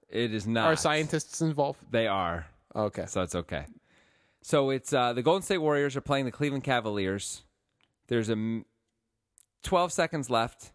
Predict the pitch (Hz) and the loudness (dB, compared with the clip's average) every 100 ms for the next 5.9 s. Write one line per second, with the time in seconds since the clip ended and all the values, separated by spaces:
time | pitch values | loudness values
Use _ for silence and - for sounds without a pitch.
0 | - 123 127 123 - 113 117 107 104 104 | -10 -2 0 0 0 0 0 -2 0 0
1 | 101 - 101 95 92 - - _ 117 139 | -2 0 -2 -2 -4 -8 -18 _ 0 0
2 | 135 _ _ _ _ _ _ _ _ _ | 0 _ _ _ _ _ _ _ _ _
3 | _ - 131 107 135 131 131 139 131 - | _ -4 -2 2 2 4 0 -2 -8 -16
4 | _ _ _ _ _ _ _ _ 127 117 | _ _ _ _ _ _ _ _ -4 -4
5 | - 151 143 135 123 123 - 127 117 | -4 -2 0 2 0 0 -2 0 0